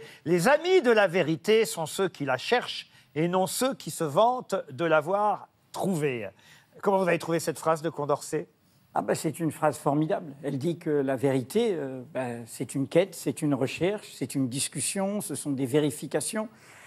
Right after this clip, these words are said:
Speaker 2: C'est une phrase, euh, qui s'adresse à ceux, et suivez mon regard, qui, euh,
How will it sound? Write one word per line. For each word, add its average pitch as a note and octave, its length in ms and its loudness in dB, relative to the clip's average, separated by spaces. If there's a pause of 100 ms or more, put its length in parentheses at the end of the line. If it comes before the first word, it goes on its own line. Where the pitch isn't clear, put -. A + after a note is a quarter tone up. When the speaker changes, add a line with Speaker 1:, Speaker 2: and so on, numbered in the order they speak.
(260)
Speaker 2:
C'est - 280 2
une F#3+ 120 6
phrase, F#3 400 4
euh, E3+ 140 4
qui F3 180 -2
s'adresse E3 560 2
à C#3+ 140 4
ceux, G#3 500 4
et C3 180 -4 (340)
suivez D#3 340 4
mon D#3+ 180 4
regard, E3+ 460 4 (160)
qui, D3+ 320 -2
euh, C#3 120 -2